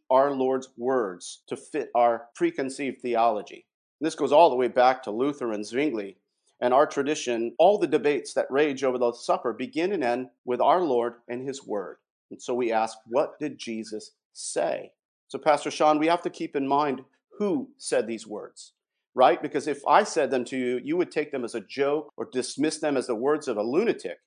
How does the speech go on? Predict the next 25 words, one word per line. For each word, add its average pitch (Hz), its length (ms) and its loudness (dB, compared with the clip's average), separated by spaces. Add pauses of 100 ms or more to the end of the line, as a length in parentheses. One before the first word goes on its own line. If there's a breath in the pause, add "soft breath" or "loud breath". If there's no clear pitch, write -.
(400)
But 135 140 -10
these 262 220 -8
are 254 40 -8
the 226 60 0
words 175 280 -2
of 143 100 -10
God 147 240 2
incarnate. 131 720 -4 (340)
And 135 80 -6
so 156 220 0
if 202 220 2
Jesus 190 420 -4
wanted 156 380 0
to 135 100 -4
say, 120 380 0
"This 151 320 -4
represents 143 680 -2
my 165 140 -4
body," 151 560 0 (220)
or, 110 120 -6
"This 139 320 -4
symbolizes 151 720 2
my 135 160 0
absent 131 540 -4
blood," 117 480 0